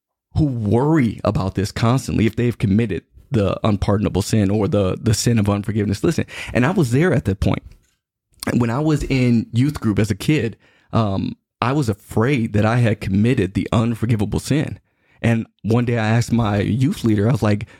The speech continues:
you know, "What is this unforgivable sin so that I won't commit it?" And he was like, "Ah, don't worry about it."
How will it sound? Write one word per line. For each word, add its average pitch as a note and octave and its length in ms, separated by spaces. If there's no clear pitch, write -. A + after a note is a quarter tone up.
you B2 80
know, A#2+ 80
"What A2 320
is D3 260
this B2+ 160
unforgivable A#2+ 640
sin D3 320
so B2 200
that A#2+ 180
I A2 120
won't G#2+ 240
commit C3+ 260
it?" - 180
And B2 140
he C3 60
was A#2+ 100
like, A#2+ 100
"Ah, A#2 160
don't G2 180
worry D#2+ 160
about A1 220
it." - 100